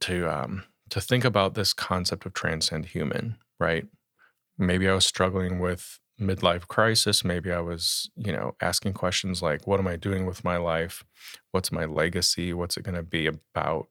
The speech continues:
You know, how are my kids gonna remember me when I'm gone?" All of,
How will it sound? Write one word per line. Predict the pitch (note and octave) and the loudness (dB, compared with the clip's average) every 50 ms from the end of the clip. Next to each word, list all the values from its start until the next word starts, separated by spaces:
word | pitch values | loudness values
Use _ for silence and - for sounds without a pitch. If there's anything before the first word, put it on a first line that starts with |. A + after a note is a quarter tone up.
| _ _ - | _ _ -6
You | - F2 F2+ | -4 -4 -2
know, | F2 | -2
how | - - - F#2+ F#2+ | -2 0 0 2 2
are | F#2 | 2
my | F2 F2 F2 | 0 -2 -4
kids | - - - G2 F2 - | -4 -4 -4 -4 -4 -2
gonna | - G2 F#2 F2+ | -2 0 0 0
remember | E2+ F2 E2+ F2 F2+ F2 F2 | 0 -2 -2 -2 -4 -4 -4
me | F#2 F#2 | -4 -4
when | F2 E2+ D#2+ | -2 -2 -2
I'm | D#2 D2+ D#2 | 0 -2 0
gone?" | - E2 D#2 E2 E2+ E2+ | -2 -2 -2 0 -2 -2
All | - - D3+ D3+ C3+ | 0 0 2 2 2
of, | G#2+ F#2 - | 0 0 -4